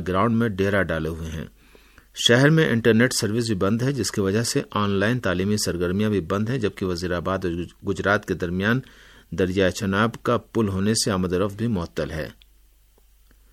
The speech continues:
کا پل بند ہونے سے آمد و رفت بھی معطل ہے۔ دوسری جانب حکومت نے معاہدے کے تحت ٹی ایل پی کے مزید کارکنوں کو رہا کر دیا ہے۔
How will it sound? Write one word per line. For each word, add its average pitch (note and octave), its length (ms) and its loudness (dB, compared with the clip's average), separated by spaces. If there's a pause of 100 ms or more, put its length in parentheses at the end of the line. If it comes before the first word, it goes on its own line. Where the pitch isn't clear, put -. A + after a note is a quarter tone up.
(520)
کا A2+ 100 2
پل B2 260 4
بند B2 260 4
ہونے G2 220 2
سے - 140 0
آمد G2 240 2
و F#2+ 100 4
رفت G2+ 80 -4
بھی B2+ 80 -2
معطل F2 420 -2
ہے۔ D#2 220 -8
دوسری G#2 300 -4
جانب C#3 220 4
حکومت B2+ 380 -2
نے C3+ 60 0
معاہدے G2+ 360 2
کے G2+ 80 0
تحت A2+ 400 -4
ٹی G#2+ 100 -2
ایل F#2 140 0
پی A2+ 200 -4
کے A#2 80 -4
مزید G2 300 -2
کارکنوں G2+ 460 -2
کو G2 240 -4 (400)
رہا F#2 300 -2
کر E2 180 -4
دیا D#2+ 300 -6
ہے۔ D2+ 100 -8